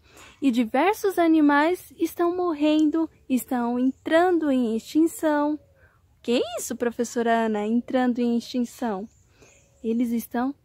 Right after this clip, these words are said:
desaparecendo, porque estão jogando lixo no chão,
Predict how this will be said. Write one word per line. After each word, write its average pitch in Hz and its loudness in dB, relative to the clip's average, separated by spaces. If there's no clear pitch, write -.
desaparecendo, 262 0
porque 226 -8
estão 269 -4
jogando 277 0
lixo 320 4
no 262 2
chão, 247 -4